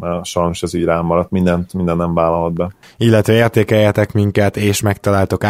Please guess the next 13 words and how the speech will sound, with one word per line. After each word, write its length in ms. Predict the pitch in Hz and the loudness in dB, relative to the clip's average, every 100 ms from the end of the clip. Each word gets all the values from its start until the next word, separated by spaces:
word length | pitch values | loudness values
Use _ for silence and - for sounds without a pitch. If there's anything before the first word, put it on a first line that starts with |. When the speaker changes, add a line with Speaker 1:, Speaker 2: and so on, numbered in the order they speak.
| 107 | 0
Speaker 2:
iTunes-on, 440 | 107 107 104 101 | 0 -2 0 0
akik 220 | 98 98 | 0 0
ott 180 | 104 101 | 0 0
hallgatnak, 440 | 107 98 95 - | 0 0 0 -4
szintén 340 | 85 98 95 92 | -4 -4 0 0
értékelhetnek 720 | 92 92 92 95 90 87 90 | 0 0 -2 -2 -2 -2 -4
minket, 280 | 101 98 92 | -4 -4 -4
és 120 | 92 | -4
köszönjünk 480 | - 107 98 92 90 | 0 0 0 0 -2
szépen 380 | - 95 - 90 | -2 -2 -2 -2
minden 300 | 90 87 87 | 0 -2 -2
értékelést 760 | 87 - 87 - 87 87 - - | -4 -4 -8 -6 -4 -4 -6 -4
is. 220 | - | -4